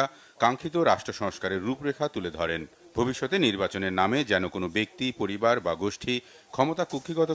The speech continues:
করতে না পারে, সেজন্য সংবিধান সংস্কারে ছয়টি কমিশন গঠনের কথা জানান তিনি। কমিশনগুলোর নেতৃত্বে থাকছেন নির্বাচন কমিশন সংস্কারে ডক্টর বদিউল আলম মজুমদার, পুলিশ সংস্কারে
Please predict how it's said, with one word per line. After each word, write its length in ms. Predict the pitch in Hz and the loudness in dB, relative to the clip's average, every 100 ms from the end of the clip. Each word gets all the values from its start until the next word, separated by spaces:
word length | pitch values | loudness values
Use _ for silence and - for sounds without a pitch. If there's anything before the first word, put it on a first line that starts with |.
| 107 | -2
করতে 200 | 92 95 92 | -2 0 2
না 60 | 98 | 2
পারে, 160 | 107 156 - | 2 0 -2
সেজন্য 300 | 95 98 101 110 - - | -6 -4 -4 -6 -6 0
সংবিধান 360 | 139 117 110 101 - | 0 2 0 -2 0
সংস্কারে 360 | 117 - 147 160 | -2 0 0 0
ছয়টি 240 | - 196 95 | 0 -4 -4
কমিশন 300 | 107 110 139 131 | -4 -4 -2 0
গঠনের 300 | 123 117 147 170 | 0 0 -4 -2
কথা 160 | 98 95 | -4 -2
জানান 200 | 87 85 80 | -4 -4 -6
তিনি। 200 | 82 80 78 - _ - | -6 -6 -8 -14 _ -6
কমিশনগুলোর 580 | 104 92 95 92 92 92 | -4 -4 -4 -4 -4 -2
নেতৃত্বে 360 | 104 131 - 123 | -4 -6 -8 -4
থাকছেন 340 | 123 - - 156 135 | -4 -4 -4 0 0
নির্বাচন 320 | 95 90 98 90 | 0 -4 -6 -6
কমিশন 320 | 101 98 107 98 | -6 -4 -6 -6
সংস্কারে 400 | 113 110 - 120 123 - - - | -4 -4 0 2 0 -4 -20 -2
ডক্টর 240 | 95 - 87 | -2 0 -2
বদিউল 280 | 92 107 143 139 | 0 2 4 2
আলম 160 | 104 92 | 2 -2
মজুমদার, 440 | 90 104 104 120 123 - | -2 -2 2 4 2 -2
পুলিশ 220 | 98 90 - | -6 -6 -4
সংস্কারে 400 | 104 - - 123 | -4 -2 -2 0